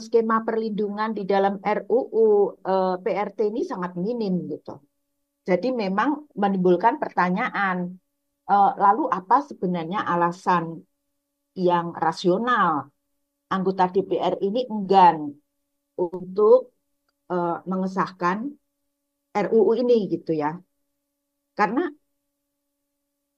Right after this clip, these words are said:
ibaratnya ini sangat minim, skema perlindungannya minim,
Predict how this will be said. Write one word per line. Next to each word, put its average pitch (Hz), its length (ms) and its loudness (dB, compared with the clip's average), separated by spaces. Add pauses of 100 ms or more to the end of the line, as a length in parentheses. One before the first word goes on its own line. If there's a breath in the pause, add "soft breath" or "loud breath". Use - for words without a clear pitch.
(1400)
ibaratnya 226 580 -2 (140)
ini 285 160 -2 (120)
sangat 226 280 -2
minim, 202 480 0 (880)
skema 220 560 4
perlindungannya 202 720 0
minim, 190 420 0